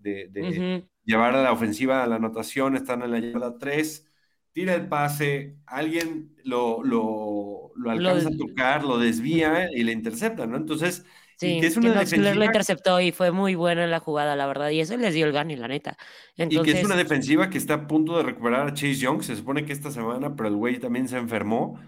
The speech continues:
Speaker 1: yo creo que del mismo bicho.
Speaker 2: Como todo mundo, todo mundo está igual de
Speaker 1: Exactamente.
Speaker 2: enfermo, ¿sabes? Entonces, entendemos a Chase Young. Pero cuando regrese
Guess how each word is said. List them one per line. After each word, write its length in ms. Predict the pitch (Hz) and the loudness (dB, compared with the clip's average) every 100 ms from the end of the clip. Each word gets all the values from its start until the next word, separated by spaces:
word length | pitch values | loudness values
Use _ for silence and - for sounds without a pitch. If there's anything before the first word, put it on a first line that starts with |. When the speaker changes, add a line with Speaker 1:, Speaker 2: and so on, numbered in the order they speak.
| - - | -18 -8
Speaker 1:
yo 120 | 127 | -2
creo 100 | 131 | 2
que 60 | 117 | 4
del 80 | |
mismo 320 | 113 123 127 117 | 4 2 0 2
bicho. 160 | 131 | 2
Speaker 2:
Como 200 | 196 185 | 2 0
todo 260 | 151 185 185 | 2 2 2
mundo, 340 | 180 170 170 151 - | 2 0 -2 -6 -6
todo 120 | 208 202 | -2 0
mundo 200 | 196 190 | 0 -2
está 180 | 196 | 0
igual 160 | 185 180 | 0 2
de 40 | 214 | 2
Speaker 1:
Exactamente. 240 | 202 170 151 | 2 0 0
Speaker 2:
enfermo, 120 | 151 | -2
¿sabes? 280 | 147 156 170 | 0 0 0
Entonces, 460 | 180 165 151 165 - - - - | -2 -4 -2 -2 -4 -16 -16 -6
entendemos 480 | 180 180 156 156 151 | -2 0 0 0 -4
a 60 | |
Chase 180 | - 151 | -4 -4
Young. 200 | 127 143 - - - | -4 -12 -14 -20 -4
Pero 180 | 202 202 | 0 2
cuando 300 | 190 190 196 | 0 2 2
regrese 760 | 180 170 190 254 254 190 - | 2 2 2 2 2 0 -4